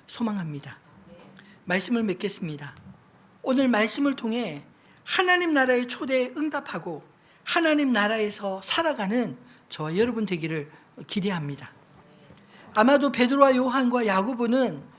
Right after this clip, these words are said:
그때 당시로는 자신이 본 것이 무엇을 의미하는지 온전히 깨닫지 못해 침묵했지만 예수님의 죽으심과 부활 그리고 성령의 임재를 통해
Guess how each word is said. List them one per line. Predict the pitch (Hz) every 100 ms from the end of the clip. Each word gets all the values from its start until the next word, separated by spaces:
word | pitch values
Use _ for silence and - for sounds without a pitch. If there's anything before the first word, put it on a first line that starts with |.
| - _ -
그때 | 339 339 359
당시로는 | 285 269 269 277 247 240 240
자신이 | - 320 349 320
본 | - 269
것이 | 262 247 269
무엇을 | 208 254 320 370 359
의미하는지 | 302 320 294 220 175 - 143 - - - - -
온전히 | 190 190 233 226
깨닫지 | 226 330 320 -
못해 | 240 214 - 208 214 - -
침묵했지만 | - 349 302 214 - 185 208 165 123 - _ _ - - _
예수님의 | 185 208 277 254 247
죽으심과 | - 254 262 262 226 226
부활 | - 214 185 226 247 - - - _
그리고 | - 226 226 226
성령의 | - 269 254 247
임재를 | 247 277 262 285 269
통해 | - 220 262